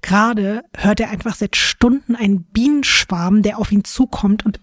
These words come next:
immer lauter wird, was ihn auch komplett wahnsinnig macht, weil er die ganze Zeit das Gefühl hat, da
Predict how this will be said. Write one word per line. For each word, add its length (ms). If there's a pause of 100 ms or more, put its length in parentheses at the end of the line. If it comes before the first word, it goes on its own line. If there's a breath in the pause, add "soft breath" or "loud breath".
immer 320
lauter 480
wird, 320
was 160
ihn 100
auch 220
komplett 500
wahnsinnig 540
macht, 280 (240 loud breath)
weil 100
er 80
die 180
ganze 360
Zeit 280
das 120
Gefühl 380
hat, 140
da 160